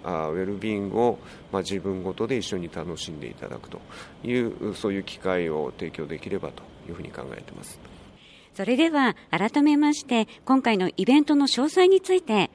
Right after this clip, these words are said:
Speaker 2: 教えていただけますか？
Speaker 1: 十一月二十三日の土曜日、勤労感謝の日、ジェイアール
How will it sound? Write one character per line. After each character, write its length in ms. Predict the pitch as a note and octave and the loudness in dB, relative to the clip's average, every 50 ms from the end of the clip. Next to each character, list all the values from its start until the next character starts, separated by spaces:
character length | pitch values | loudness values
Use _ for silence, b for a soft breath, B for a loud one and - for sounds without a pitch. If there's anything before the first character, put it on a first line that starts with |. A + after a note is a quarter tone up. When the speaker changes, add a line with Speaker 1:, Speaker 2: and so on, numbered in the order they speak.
| - - | -8 -10
Speaker 2:
教 180 | - - - G3 | -8 -4 -4 -4
え 40 | F#3+ | -2
て 100 | - G3+ | -4 -4
い 40 | |
た 100 | G3 A3 | -2 -2
だ 100 | G#3+ A#3 | -2 -2
け 100 | - B3 | 0 -2
ま 140 | A#3 A#3+ B3 | 0 0 -2
す 80 | A#3 - | -2 -2
か？ 160 | F3+ G#3+ - - _ _ _ _ _ _ _ _ _ - - | -4 -4 -4 -6 _ _ _ _ _ _ _ _ _ -14 -12
Speaker 1:
十 200 | B2+ A#2+ C#3+ C#3+ | -4 0 2 2
一 240 | C#3+ C3+ - D3+ C3+ | 2 2 2 4 4
月 420 | C3 A#2+ - - - G#2+ G#2+ G#2 | 6 4 4 2 0 2 2 2
二 180 | G#2 A2+ A#2+ A2+ | 4 2 2 2
十 240 | G2+ A2 G#2 G2 E2+ | 2 0 0 0 -2
三 360 | - - A2+ A2 A2 G#2+ G#2 | -2 0 2 2 2 0 -2
日 280 | G2 F2+ - - F2+ | -4 -6 -8 -8 -6
の 240 | F2 F2 E2 E2 E2 E2+ | -4 -4 -2 -4 -2 -2
土 140 | F#2+ F#2+ | -2 0
曜 240 | F#2+ G2+ G2+ G2 F#2 | 0 0 0 0 -2
日、 300 | E2 E2 D#2+ D#2+ D#2 C#2+ B B B B B | -4 -6 -6 -8 -8 -8 B B B B B
勤 160 | - - G#2+ G#2+ | -4 -2 0 2
労 140 | G#2+ G#2 | 2 2
感 260 | G2+ - - A2 G#2 F#2 | 2 2 0 0 0 0
謝 160 | - - D#2+ | -2 -4 -4
の 220 | E2 D2+ C#2 C2 - | -4 -4 -6 -6 -8
日、 360 | - - - E2+ E2 D2 - - | -12 -12 -10 -8 -8 -8 -8 -8
ジ 100 | - A#2 | -4 -2
ェ 20 | A2+ | 0
イ 40 | A2 | 2
ア 80 | A2 G#2 | 2 2
ー 40 | |
ル 160 | G2 F#2+ F#2 | 0 -2 -6